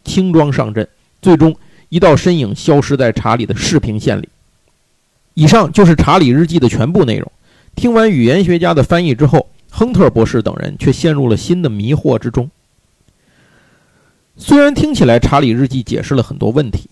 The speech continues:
但是其中却存在着诸多不合理的细节。首先，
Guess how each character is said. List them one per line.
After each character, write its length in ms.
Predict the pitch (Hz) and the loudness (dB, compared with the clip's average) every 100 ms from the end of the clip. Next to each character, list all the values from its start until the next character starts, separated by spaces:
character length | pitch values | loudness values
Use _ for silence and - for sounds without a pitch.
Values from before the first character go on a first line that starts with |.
| _ | _
但 160 | - 208 | -2 0
是 100 | 185 | 0
其 220 | - 160 | -4 -2
中 220 | 180 208 | -2 -2
却 160 | - 135 | 0 -2
存 360 | - - 110 | -2 -4 -2
在 140 | 165 165 | 0 0
着 100 | 113 | 0
诸 220 | - 214 | -2 -2
多 200 | 208 202 | 2 2
不 160 | - 180 | 2 -2
合 180 | - 151 | -2 -4
理 100 | - | -2
的 120 | 160 | -8
细 200 | - 151 | -8 -10
节。 120 | - - _ _ _ _ _ _ | -12 -20 _ _ _ _ _ _
首 200 | - 220 | -2 0
先， 200 | 170 143 | 2 -2